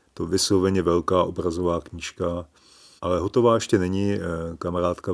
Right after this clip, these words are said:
Slávka Štrbová dodělává teďka ilustrace. Dá-li pánbů a budou-li hotovy včas, tak,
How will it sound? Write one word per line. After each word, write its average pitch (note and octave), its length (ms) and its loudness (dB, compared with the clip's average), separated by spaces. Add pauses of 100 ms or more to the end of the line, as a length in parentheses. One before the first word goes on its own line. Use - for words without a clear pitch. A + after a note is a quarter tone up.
(140)
Slávka - 400 -6
Štrbová E2+ 520 -6
dodělává E2 500 -4
teďka - 300 -8
ilustrace. E2+ 800 -10 (640)
Dá-li F#2+ 340 2
pánbů F#2 600 0
a F2+ 40 2
budou-li F2 340 0
hotovy E2+ 500 -4 (200)
včas, - 600 -6
tak, - 180 -14